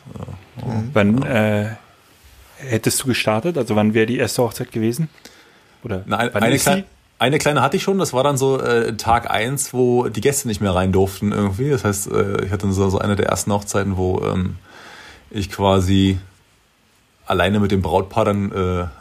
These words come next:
Speaker 1: eloped <laughs> habe.
Speaker 3: Hast, hast du die nochmal, äh, kontaktiert und gesagt, dass du Corona-positiv warst?
Speaker 1: Das, das war dann später. Das war da, das war
Speaker 3: Ach
Speaker 1: noch
Speaker 3: so,
Speaker 1: nicht in
Speaker 3: okay.
Speaker 1: dem Rahmen. Ja, ja, genau. Das war noch nicht in dem Zeitraum.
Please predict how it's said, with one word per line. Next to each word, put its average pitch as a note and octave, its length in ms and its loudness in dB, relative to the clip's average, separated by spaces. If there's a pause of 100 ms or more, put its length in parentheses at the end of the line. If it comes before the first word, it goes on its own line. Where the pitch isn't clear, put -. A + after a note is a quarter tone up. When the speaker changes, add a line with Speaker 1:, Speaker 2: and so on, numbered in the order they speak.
(140)
Speaker 1:
eloped F#2 420 -2 (260)
<laughs> - 280 -6
habe. D3 320 2
Speaker 3:
Hast, D#3 140 0 (220)
hast - 180 -2
du A#2+ 40 2
die A#2+ 120 0
nochmal, B2+ 580 2
äh, A#2 140 0
kontaktiert A#2+ 600 -2
und D3 100 -6
gesagt, B2 400 -2
dass B2+ 140 -10
du C3 280 0 (640)
Corona-positiv C#3 1040 0
warst? F3 340 -4 (220)
Speaker 1:
Das, - 220 4
das A#2+ 180 2
war G#2 100 6
dann F#2 120 4
später. - 280 -4
Das F2 200 -6
war E2 220 4
da, E2 200 2
das E2 180 -2
war F2+ 80 0
Speaker 3:
Ach F2+ 40 4
Speaker 1:
noch E2+ 80 0
Speaker 3:
so, G#2+ 60 4
Speaker 1:
nicht - 100 0
in D#2+ 40 -2
Speaker 3:
okay. D2+ 120 -2
Speaker 1:
dem D#2 80 0
Rahmen. D2+ 240 -2 (140)
Ja, - 160 -8
ja, - 160 -10 (200)
genau. - 240 -10 (180)
Das - 140 -20
war F#2+ 140 -12
noch E2 60 -8
nicht G2 140 -12
in G2+ 60 -12
dem F#2 140 -8
Zeitraum. F#2+ 380 -10